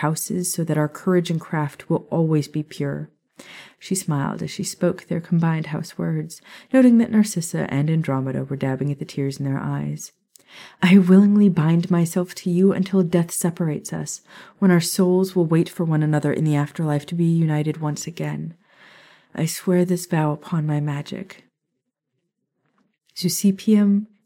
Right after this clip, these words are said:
illud vinculum." Maya smiled and mouthed, "I love you."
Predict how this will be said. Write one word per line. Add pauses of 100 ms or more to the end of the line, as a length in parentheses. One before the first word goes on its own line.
illud (520)
vinculum." (300)
Maya
smiled
and
mouthed, (320)
"I
love
you."